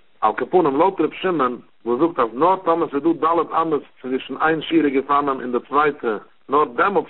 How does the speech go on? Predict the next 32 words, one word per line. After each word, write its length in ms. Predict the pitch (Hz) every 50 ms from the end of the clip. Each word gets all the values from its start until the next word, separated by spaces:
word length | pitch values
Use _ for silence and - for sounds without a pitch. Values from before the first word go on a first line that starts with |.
| - -
tun 160 | 156 151 147
wir 60 | 139
nicht 180 | 139 127 - -
pflanzen, 500 | - 135 131 127 117 - - - 120 -
aber 180 | - 120 120 117
Thomas, 240 | 156 156 160 143
wie 60 | 131 151
du 140 | 151 139
weniger, 400 | 127 147 160 160 156 143 127 139
mag 200 | 135 147 143 127
man 100 | 131 131
ja 160 | 127 143 160 170
pflanzen, 580 | - 139 135 127 117 110 - - 123 120 120 120
du, 180 | 170 202 180 -
aber 240 | 127 147 135 127
wir 100 | 127 123
rechnen 380 | - 143 151 147 147 143 139 131
mit 160 | 127 113 110
sechs 260 | 123 160 175 170 - - -
ist, 200 | 135 131 135 131 - - - - - - - - -
hätte 200 | 117 123 120 127
sonst 240 | 123 147 147 139 -
kommen 220 | - 143 135 127
eine 100 | 123 113
größere 300 | 123 135 139 131 - 127
Kille. 400 | - - 190 190 156 120 - - - - _ _ -
Weil 240 | 117 113 113 113 113
sechs 280 | 143 180 180 - - - - - - - - _ _ _ _ - _ - -
Wochen, 280 | 160 170 165 165 156
die 80 | 147 143
kamen, 460 | 147 147 147 160 165 156 139 131 123 - - -
mal 240 | 127 147 151 147